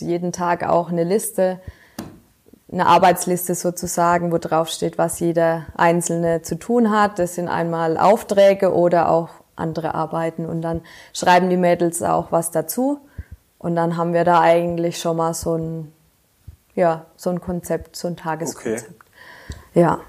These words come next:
Speaker 2: Und wie, ähm, sind die sieben dann jeden Tag alle auf einmal hier? Oder
Speaker 1: Nee,
Speaker 2: ist dann
Speaker 1: das
Speaker 2: über die
Speaker 1: teilt
Speaker 2: Woche?
Speaker 1: sich auf.
Speaker 2: Okay.
Speaker 1: Ja, das sind ja hauptsächlich Teilzeitkräfte und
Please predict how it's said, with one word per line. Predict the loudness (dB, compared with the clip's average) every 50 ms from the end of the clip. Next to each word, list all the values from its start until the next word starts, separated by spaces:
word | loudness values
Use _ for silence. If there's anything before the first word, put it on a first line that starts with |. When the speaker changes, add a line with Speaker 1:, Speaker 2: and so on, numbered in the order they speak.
| -20 -20 -20 -16 -10
Speaker 2:
Und | -8 -8 -6 -2
wie, | -2 0 2 2 2
ähm, | 2 2 2 2 2 2 2 0 -4 -8 -10 -12 -14 -14 -18 -20 -20 _
sind | -12 -10 -8 -6 -4 -4 -4 -2
die | 0 0 0 0 0 -4
sieben | -6 -6 -6 -6 -4 -4 -4 -6 -6 -4
dann | -4 -4 -4 -4 -8 -16 -20 -20 -12 -4
jeden | -2 -2 -2 -2
Tag | -2 -4 -4 -4 -4 -4
alle | -2 -2 -2
auf | -2 -2
einmal | -6 -8 -8 -8 -8 -8
hier? | -6 -4 -2 0
Oder | 2 4 6
Speaker 1:
Nee, | 6 6 4 4
Speaker 2:
ist | 2 -2 -6 -10 -8 -2 2
dann | 2 2
Speaker 1:
das | 2 0
Speaker 2:
über | 0 2
die | 4
Speaker 1:
teilt | 6 6 6 4
Speaker 2:
Woche? | 4 2
Speaker 1:
sich | 0 0 -2
auf. | -2 -4 -4 -2
Speaker 2:
Okay. | 2 4
Speaker 1:
Ja, | 4 4 4
das | 2 0 0
sind | 0 -2 -2 -2 -4 -8 -8 -6
ja | -2 -2 -2 -2 -2
hauptsächlich | -2 -2 -2 0 0 0 0 0 -2 -4
Teilzeitkräfte | 0 0 2 2 2 2 0 0 0 0 -2 -2 -2 -2 -4 -2 -2 -2 -2 -4 -10 -20 -20 -20 -20 -20 -20 -20 -20 -12 -6
und | -4 -4 -2 -4 -4 -6 -8 -10 -14